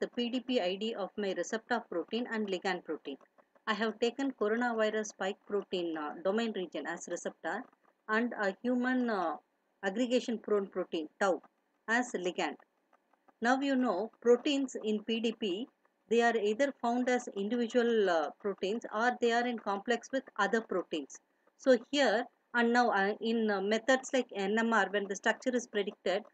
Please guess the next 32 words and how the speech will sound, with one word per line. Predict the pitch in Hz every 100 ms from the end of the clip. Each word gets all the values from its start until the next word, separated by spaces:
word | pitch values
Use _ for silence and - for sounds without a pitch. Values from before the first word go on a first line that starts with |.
| _ _ 226
you | 233
will | 247
be | 240 254
having | 247 240 269 214
ensemble | 233 240 294 269 262 269
of | 277 285 240
the | 214 -
same | - 262 262
polypeptide | 247 208 220 214 196 202 190
chain. | - 165 - _ _ _ _ _ -
So | 285
there | 240 233
will | 247
be | 277
multiple | 254 240 247 285 - 349 427 _ _ _ 262
copies | 254 285 262
of | 294 -
the | 262
same | - 240 240
chain. | 240 208 156 - _ _ _ _ _ _ _ _ _ _ _ _ _
To | 233
be | 214 311
specific, | - 226 208 202 233 233
you | 208 202
need | 220 262 262
to | 220
enter | 190 196 240 208
the | 208 269 - _ _ _ -
chain, | 262 277 277 226
uh, | 190
names | 208 214 214 208
here, | - 151